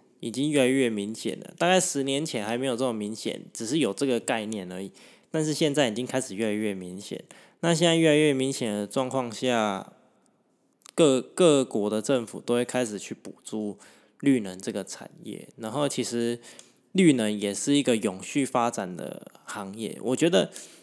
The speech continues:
在做投资很重要的一点就是你要看到它的前景，还有它未来能不能继续生存下去。对啊，但是投资的时间点要对啦。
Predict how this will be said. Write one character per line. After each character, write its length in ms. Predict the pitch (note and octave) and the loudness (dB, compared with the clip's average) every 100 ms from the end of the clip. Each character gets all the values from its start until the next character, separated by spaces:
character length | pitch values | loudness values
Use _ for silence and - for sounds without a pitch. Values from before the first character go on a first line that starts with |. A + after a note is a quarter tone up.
| _ _ | _ _
在 120 | - F#3+ | 4 6
做 180 | F#3+ | 8
投 200 | E3+ C#3 | 6 4
资 160 | C3 D3+ | 2 0
很 160 | C#3+ A2 | -4 -2
重 160 | C3+ | -4
要 160 | D3+ - | -2 -2
的 80 | C3+ | -2
一 80 | |
点 240 | B2 A2 F#2+ | -2 -4 -4
就 80 | A2+ | -4
是 200 | C3+ A#2 | -4 -4
你 140 | A2+ | -2
要 160 | B2+ C#3+ | -2 0
看 160 | E3 | -2
到 180 | D3 D3 | 0 0
它 60 | B2+ | 0
的 60 | |
前 320 | G#2+ A2+ G#2 | -2 -4 -6
景， 180 | A2 A2+ | -6 -8
还 160 | G2+ A#2+ | -4 0
有 120 | D3 | 0
它 160 | A#2 C#3 | 2 0
未 220 | D3 B2+ | 2 2
来 160 | G#2 G2+ | 0 -4
能 180 | G#2 | -6
不 60 | A#2 | -6
能 240 | A2 G2 F#2+ - - _ _ _ | -6 -6 -10 -20 -20 _ _ _
继 200 | - C#3+ | -6 -4
续 400 | A#2+ C3 A#2+ G#2+ | -4 -4 -4 -6
生 240 | G2 B2+ B2 | -6 -4 -4
存 200 | A#2 F#2+ | -6 -10
下 240 | - G2+ | -6 -6
去。 380 | F#2+ - G2 - _ _ _ | -6 -10 -12 -12 _ _ _
对 180 | B2 A2 | -4 -4
啊， 220 | G2 F2+ _ - - _ _ _ | -6 -10 _ -20 -20 _ _ _
但 140 | E3+ | -2
是 360 | E3+ F3+ D#3+ C#3 - _ _ - - _ | 0 2 0 -2 -8 _ _ -20 -20 _
投 260 | - C3+ C#3 | -2 4 4
资 260 | - D#3 D#3 | 4 0 2
的 160 | C3 | 2
时 160 | A#2+ A#2+ | 0 -6
间 240 | C3 C3+ | -4 -4
点 140 | B2 F#2+ | -4 -4
要 160 | A2 | -6
对 260 | G#2+ - - | -6 -8 -8
啦。 240 | - - | -12 -20